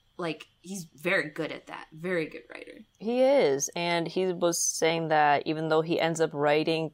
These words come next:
Speaker 2: kind of, like, bleak, grittier things, like, with Injustice and, like, deceased, he's really a big fantasy guy. So I'm super,
Speaker 1: Mm.
Speaker 2: super stoked. Um, the designs look great. I know there's, like, a variant cover of, like,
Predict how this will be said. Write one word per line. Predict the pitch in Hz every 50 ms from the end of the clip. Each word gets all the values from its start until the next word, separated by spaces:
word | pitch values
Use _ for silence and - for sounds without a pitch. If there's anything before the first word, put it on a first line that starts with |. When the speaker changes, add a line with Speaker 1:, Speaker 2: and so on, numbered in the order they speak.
| _
Speaker 2:
kind | - - - 156 151 156 151 151
of, | 151 143 147
like, | 139 143 143 143 143 131 - - - - _ _ _ _ _ _ _ _ _ _
bleak, | - 139 135 160 156 156 160 170 175 170 - - - - - - _ _ _ _ _ _ _ _ _ -
grittier | 156 - 165 165 165 165 170 165 160 156 160 156
things, | - - - - 160 160 170 180 196 202 208 214 220 - - - -
like, | 185 156 156 156 151 -
with | - 143 151 - - - -
Injustice | 170 170 170 156 170 160 170 175 - - 170 165 165 170 - - - - - -
and, | 147 147 147 156 156
like, | 156 151 143 - -
deceased, | - 170 170 - - 185 190 185 190 196 - -
he's | - - 175 160 147 151 160 - - - 151 156
really | 151 151 156 156 160 160 151
a | 151 147
big | - 160 156 143
fantasy | - - - 139 139 156 190 - - 262
guy. | 247 277 285 294 302 311 311 311 - _ _ _ _ _ _ _ _ _ -
So | - - 175
I'm | 175 170
super, | - - - - 302 - 220
Speaker 1:
Mm. | 220
Speaker 2:
super | 190 214 208 - 208 214
stoked. | - - - 185 190 190 190 190 185 180 - - - - - _ _ _ _ _ _ _ _ _
Um, | 156 160 160 160 160 165 165
the | 170 175
designs | 156 170 170 156 151 165 165 160 160 160 165 160 170 165
look | 165 156 117
great. | - 170 165 165 160 160 160 160 143 - -
I | 143 147
know | 151 147 143
there's, | 139 147 147 143
like, | 147 147 -
a | 151 143
variant | 135 151 147 147 151 143 - -
cover | - 165 143 147 143 147 147 147 143 135
of, | 82 131 147 135
like, | 143 139 135 - - -